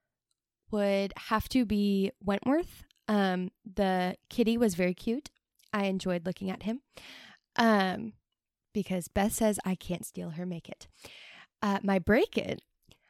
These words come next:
would have to be the atrocious,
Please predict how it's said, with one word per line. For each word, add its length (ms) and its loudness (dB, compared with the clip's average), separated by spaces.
would 420 4
have 460 0
to 100 0
be 160 2
the 240 2
atrocious, 960 2